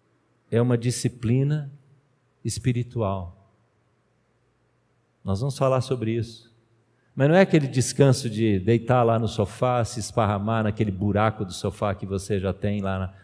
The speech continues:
na sua casa, né, no seu canto, e assistir série a tarde inteira, a noite inteira. Não é esse descanso.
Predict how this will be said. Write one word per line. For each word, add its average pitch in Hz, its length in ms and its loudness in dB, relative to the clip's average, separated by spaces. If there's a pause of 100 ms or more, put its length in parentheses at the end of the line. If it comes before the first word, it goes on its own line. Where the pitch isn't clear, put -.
(120)
na 95 100 0
sua 98 240 -2
casa, 107 520 0
né, 110 160 -2
no 104 80 -4
seu 104 200 0
canto, 127 640 0 (300)
e 117 100 2
assistir 117 520 2
série 123 580 4 (180)
a 110 120 0
tarde 117 340 4
inteira, 117 400 2
a 110 60 4
noite 113 340 0
inteira. 104 460 -2
Não 117 120 -4
é 143 120 0
esse 104 240 -2
descanso. - 800 -8